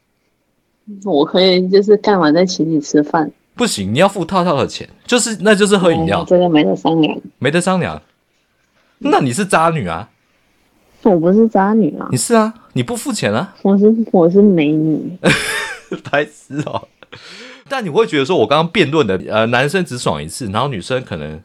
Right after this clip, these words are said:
Speaker 2: 高潮的点可能是两次、三次、四次，对不对？
Speaker 1: 又不是每个人哈。
Speaker 2: 那你这样你观点认同吗？
Speaker 1: 可以啊。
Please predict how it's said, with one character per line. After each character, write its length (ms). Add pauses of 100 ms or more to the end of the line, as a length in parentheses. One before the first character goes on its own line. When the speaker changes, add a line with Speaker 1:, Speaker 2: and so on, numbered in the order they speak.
(260)
Speaker 2:
高 200
潮 220
的 140
点 240
可 100
能 120
是 180
两 200
次、 200
三 220
次、 160
四 200
次， 260 (380)
对 120
不 60
对？ 120
Speaker 1:
又 60
不 80
是 120
每 220
个 140
人 260
哈。 160
Speaker 2:
那 120
你 60
这 60
样 100
你 120
观 200
点 160
认 160
同 160
吗？ 100 (1080)
Speaker 1:
可 240
以 80
啊。 140